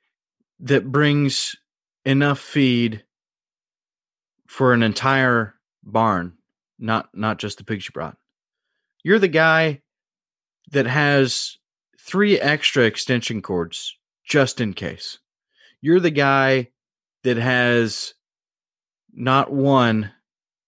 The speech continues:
not two, but three sets of Crocs, depending on your mood. Probably camouflage, probably, probably some stylish Crocs, you know, on show day.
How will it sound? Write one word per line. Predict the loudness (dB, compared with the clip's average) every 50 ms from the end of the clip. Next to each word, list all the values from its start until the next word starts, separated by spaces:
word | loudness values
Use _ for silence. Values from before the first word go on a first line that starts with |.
| _ _
not | -6 -2 -2 -2 -2 -4 _
two, | -10 -4 0 2 4 4 4 2 0 -2 -6 -10 _ _ _ _ _ _ _ _ _ _ _ _ _ _ _ _ _ _ _ _ _ -8
but | -4 -4 -4 -4 -6
three | -10 -6 -2 2 4 4 4 4 2 0 -6 -12 _ _ _ _ _ _ _ _ _ _ _ _ _ _ _ _ _ _ _ _ _ _ _ _
sets | -14 -10 -2 0 2 2 2 0 -2 -6 -6 -6 -8 -12 _ _ _ _ _ _ _ _ _ _ _ _ _ _
of | -10 -10 -6
Crocs, | -2 0 2 2 2 0 -4 -8 -14 -14 -14 -16 _ _ _ _ _ _ _ _ _ _ _ _ _ _ _ _ _ _ _
depending | -12 -4 0 0 2 2 2 0
on | 0 -2
your | -2 -2
mood. | -2 -4 -6 -8 _ _ _ _ _ _ _ 0
Probably | 2 2 2 2
camouflage, | 2 2 2 2 2 0 2 2 2 2 2 0 -4 -8 -12 -16 _ _ _ _ _ _ _ _ _ _ _ _ _ _ _ _ _ _ _ _ _ _
probably, | -2 0 0 2 2 4 4 4 2 0 -4 _ _ _ _ _ _ -6
probably | -2 -2 0 0
some | 0 -2 -2
stylish | -2 0 0 0 2 2 0 0 0
Crocs, | 0 2 2 2 0 -2 -8 -14 -16 -18 _ _ _ _ _ _ _ _ _ _ _ _ _ _ _ _ _ -6
you | -4 -4
know, | -2 -4 -6 -8
on | -12 -14 -6
show | -2 0 2
day. | 2 2 2 0